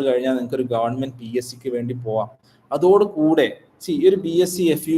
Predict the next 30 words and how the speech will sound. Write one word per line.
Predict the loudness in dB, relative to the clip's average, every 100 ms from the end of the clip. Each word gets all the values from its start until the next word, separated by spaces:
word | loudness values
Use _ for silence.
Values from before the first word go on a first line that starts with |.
| 0
ജി | -2
പി | -4
നിങ്ങൾക്ക് | -2 2 2
ഓഫർ | 2
ചെയ്യുന്ന | -2 -4
ഒരു | -6
സംഭവം | -6 -4
എന്താ | -2 -4
വെച്ചാൽ | -2 -2 -4 -8 _ _
നിങ്ങൾക്ക് | -8 0 2
ഒരു | 2
കോഴ്സ് | 2 0 -2
ഇഷ്ടപ്പെട്ടില്ലെങ്കിൽ | -2 -2 -4 -4 -4
നിങ്ങൾക്ക് | -6 -2 -2 -2 -10 _ _ _ -14 -14 0
തേർഡ് | 4 6 6
ഇയർ | 2 0
തന്നെ | -4 -2
നിങ്ങൾക്ക് | -4 -4
എക്സിറ്റ് | -4 -6 -8 -8
ചെയ്യാം. | -8 -10 -16 _ _ _ -2
അതിൻ്റെ | 2 4 6
കൂടെ | 4 4
നിങ്ങൾക്ക് | 0 -2 -2 0
സോഫ്റ്റ് | 2 2 0
സ്കിൽസ് | -2 0 0 -2
നിങ്ങൾക്ക് | -2 -2 -2 -2 -2
ഏൺ | -2
ചെയ്യാം. | -4 -6
അപ്പൊ | -4 -2
എല്ലാവരും | 0 0 0 -2